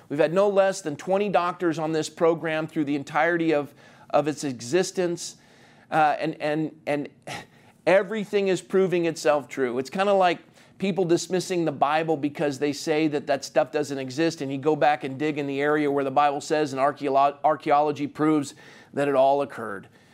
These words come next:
Folks, it, it's, it's starting to unravel, and you gotta press it, and you gotta push, and you gotta demand answers.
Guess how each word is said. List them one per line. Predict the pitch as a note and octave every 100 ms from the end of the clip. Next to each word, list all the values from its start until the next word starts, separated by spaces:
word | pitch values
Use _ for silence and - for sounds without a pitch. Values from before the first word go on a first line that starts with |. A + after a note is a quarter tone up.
| _ - - _ _ _
Folks, | F#3+ F#3 - - - _ _ _ -
it, | E3
it's, | E3+ - - -
it's | D#3+
starting | - D#3+ E3+ F3+ E3+
to | F3 E3
unravel, | D3 B2+ C3 C#3+ C3+ A2+ F2 _ _ _ _ _ _
and | D#3+
you | D#3+
gotta | E3 E3 E3
press | - E3+ D#3 -
it, | A#2+ -
and | C3
you | C#3
gotta | D#3 D#3
push, | - F#3 E3 A2+ - - -
and | D3
you |
gotta | D#3 D#3+
demand | D#3 D#3 D#3+ D#3+
answers. | D3+ D#3 D#3 C3 F#2 E2